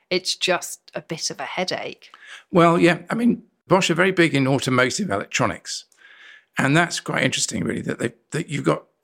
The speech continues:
Speaker 2: tens of thousands of sensors in a car, and it all interworks 'cause it's got to, 'cause you're doing stuff in real time. You can't suddenly say, "Oh, I think I'll go and have a look at the sensors doing the brakes." Um, so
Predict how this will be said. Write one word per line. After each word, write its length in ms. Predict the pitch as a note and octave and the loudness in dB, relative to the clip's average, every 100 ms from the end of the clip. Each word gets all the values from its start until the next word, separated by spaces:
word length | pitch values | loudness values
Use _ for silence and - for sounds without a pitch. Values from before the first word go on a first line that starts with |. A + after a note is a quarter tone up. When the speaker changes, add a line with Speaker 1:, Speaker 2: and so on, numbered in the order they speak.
| _ | _
Speaker 2:
tens 360 | - F3+ E3+ D#3+ | 0 4 4 2
of 80 | E3 | -2
thousands 460 | D3 C#3 C3+ A#2+ | 0 0 0 -4
of 80 | G#2+ | 0
sensors 480 | - C3 - - F#2 | 0 0 -2 -4 -4
in 80 | G2+ | -4
a 80 | |
car, 540 | - - C3 - - - _ _ - - - - | -2 0 0 -2 -12 -18 _ _ -20 -20 -20 -8
and 100 | - | -4
it 60 | C3 | 2
all 240 | - C#3+ | 6 6
interworks 680 | C3 A2 - A#2+ A2+ - - | 4 0 0 2 2 0 -8
'cause 160 | F3 C#3+ | -8 -10
it's 120 | - | -2
got 260 | - - | -2 -2
to, 220 | - - - _ _ _ - | -6 -10 -18 _ _ _ -8
'cause 180 | E3 F3 | -6 -4
you're 100 | B2+ | 2
doing 240 | C3+ B2+ | 2 4
stuff 240 | - A#2+ | 0 0
in 140 | A#2 A2+ | 2 4
real 160 | A2 | 2
time. 320 | F#2+ C#3 A#2 F#2+ | 2 0 0 -2
You 140 | G2 | -4
can't 260 | C3+ B2 - | -2 -2 -2
suddenly 320 | A#2 G#2 G2 | -2 -2 -2
say, 340 | - G2 G2 - | 0 0 -2 -4
"Oh, 160 | - | -6
I 60 | - | -8
think 180 | - A#2 | -10 -8
I'll 80 | G#2 | -2
go 140 | G#2 | -2
and 100 | F#2 | 0
have 120 | F#2 | -2
a 40 | G2 | -4
look 160 | G2 | -6
at 80 | G#2 | -6
the 60 | G2 | -4
sensors 380 | G2+ G2+ F#2 | -2 -4 -6
doing 180 | F#2+ F#2 | -4 -4
the 60 | E2+ | -2
brakes." 500 | F#2 E2 - - - _ - - - _ | -2 -4 -6 -12 -12 _ -20 -20 -20 _
Um, 380 | - G2 G2 - _ - | -2 -2 -2 -6 _ -4
so 460 | - A#2 A#2 A#2 | 0 2 2 0